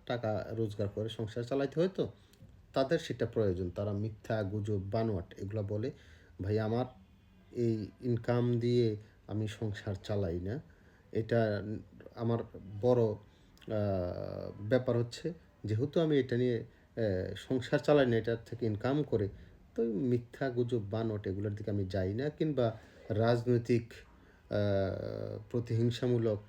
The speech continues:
কিংবা বিদ্বেষ, এই দেশ ওই দেশের বিদ্বেষ নিয়ে আমি ভিডিও বানাই না, সেটা আমার সাথে যায় না। আমি স্পোর্টসটা পছন্দ করি, স্পোর্টস নিয়ে কথা বলি, সেটা আপনাদেরও আশা করি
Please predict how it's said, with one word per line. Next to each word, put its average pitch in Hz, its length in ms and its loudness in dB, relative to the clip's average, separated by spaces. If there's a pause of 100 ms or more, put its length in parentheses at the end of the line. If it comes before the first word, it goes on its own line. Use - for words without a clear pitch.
(100)
কিংবা 107 220 0
বিদ্বেষ, 104 680 2 (300)
এই 117 180 2
দেশ 110 300 0
ওই 110 120 -2
দেশের 117 280 -2
বিদ্বেষ 101 600 -4
নিয়ে 156 140 2 (540)
আমি 147 160 8
ভিডিও 113 400 2 (140)
বানাই 95 540 0
না, 76 160 -8
সেটা 101 440 -4 (1120)
আমার 117 220 4
সাথে 117 380 -4
যায় 107 300 2
না। - 160 -4 (440)
আমি 185 280 2
স্পোর্টসটা - 500 0
পছন্দ 131 440 -2
করি, 170 280 0
স্পোর্টস 120 400 -4 (120)
নিয়ে 117 200 0 (440)
কথা 110 260 -2
বলি, 160 240 0
সেটা 127 440 2
আপনাদেরও 113 400 2
আশা 107 200 -2
করি 92 200 -4